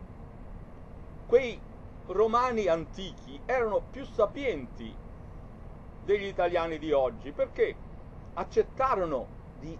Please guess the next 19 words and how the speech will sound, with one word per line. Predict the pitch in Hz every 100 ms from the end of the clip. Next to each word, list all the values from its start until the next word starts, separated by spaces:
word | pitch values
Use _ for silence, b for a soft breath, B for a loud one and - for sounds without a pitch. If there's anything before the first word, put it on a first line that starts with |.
| -
essere | - 175 - - 151 147 139 - - - - - - - - - -
nel | 143 196 247 233 220 202
perfetto | - 220 196 - - 254 247 - - - 220 220 - - - - - -
compito | - 294 247 165 - 120 - 78 - - -
lasciato | 113 127 - 143 123 117 117 -
a |
loro. | 110 107 85 - - - - - - - - -
Perché | - 302 - 247 170 139 - - - - -
se | - 330 285 - - -
in | 240 254
un | 254
organismo | 247 226 233 233 220 156 131 113 - - -
una | 214 254 247
mano | 240 247 208 160 139
è | 139
finalizzata | - 151 147 147 139 175 170 147
al | 139
lavoro | 139 151 180 151 123
produttivo, | - 131 135 131 - 143 110 85 82 -